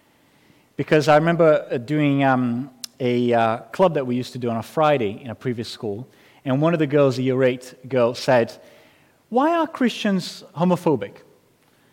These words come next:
And I said, you know, n-, normally, take a deep breath. <sighs> Okay. And I said, "Do you know any Christians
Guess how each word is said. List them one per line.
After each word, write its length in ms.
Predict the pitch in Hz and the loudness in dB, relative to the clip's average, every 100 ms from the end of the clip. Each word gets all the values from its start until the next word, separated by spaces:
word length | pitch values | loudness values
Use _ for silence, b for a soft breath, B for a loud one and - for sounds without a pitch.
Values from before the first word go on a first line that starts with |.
| b b b _ | b b b _
And 180 | 165 180 | 0 4
I 100 | 190 | 4
said, 300 | 185 202 185 | 6 6 6
you 60 | 170 | 4
know, 80 | |
n-, 200 | 165 170 180 | -2 -4 -4
normally, 460 | 180 233 135 120 | 0 2 2 -2
take 200 | 143 202 | -2 -6
a 40 | 196 | -6
deep 160 | 160 | -6
breath. 260 | 120 143 - - B B B B B _ _ _ _ | -2 -4 -4 -18 B B B B B _ _ _ _
<sighs> 680 | - - - - _ - | -20 -18 -20 -20 _ -18
Okay. 360 | 135 131 135 202 B B B B | -4 0 0 -2 B B B B
And 100 | 180 | -2
I 100 | 196 | -2
said, 460 | 190 190 170 - 143 | 2 0 0 -6 -8
"Do 100 | 185 | -2
you 140 | 254 | 0
know 260 | 220 170 165 | 2 0 -2
any 260 | 160 156 | -4 -6
Christians 720 | 156 175 165 - 98 92 - | -6 -8 -8 -10 -14 -14 -20